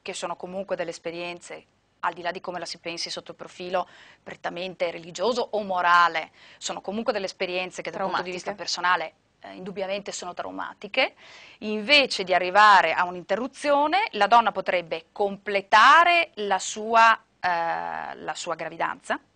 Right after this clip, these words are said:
Speaker 1: presentarsi in ospedale, pa-, a chiedere assistenza che le è dovuta, partorire e decidere e specificare espressamente che non intende riconoscere il figlio.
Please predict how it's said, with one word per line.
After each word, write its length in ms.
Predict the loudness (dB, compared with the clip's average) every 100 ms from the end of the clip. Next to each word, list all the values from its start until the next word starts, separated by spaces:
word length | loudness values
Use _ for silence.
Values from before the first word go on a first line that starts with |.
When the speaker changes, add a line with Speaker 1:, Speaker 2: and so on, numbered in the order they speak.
| _ _
Speaker 1:
presentarsi 1000 | 0 0 -2 6 8 8 4 -8 -14 -14 _
in 460 | -8 -6 -8 -12 -12 -12 -12
ospedale, 640 | -14 -10 -8 -6 -4 -6 _ _ _ _ _ _
pa-, 160 | 2 4
a 220 | 4 0
chiedere 280 | 0 0 2
assistenza 720 | 0 -6 -4 -2 -2 -4 -6
che 120 | -4 -4
le 140 | -4
è 60 | -6
dovuta, 540 | -10 -14 -4 -2 -2 _ _ _ _ _ _ _ 6
partorire 760 | 6 6 -6 -4 0 0 0 _
e 240 | -2 -2 -2
decidere 880 | -8 -6 -4 -2 -4 -2 2 2 2
e 200 | 2 -2
specificare 600 | -4 -6 -4 -2 4 4
espressamente 640 | 4 -2 -4 0 0 0 -4
che 100 | -2
non 200 | -2 -4
intende 360 | -4 -4 -2
riconoscere 680 | -4 -4 -6 -4 -2 -2 -2 -8
il 140 | -14
figlio. 440 | -12 -12 -12 -12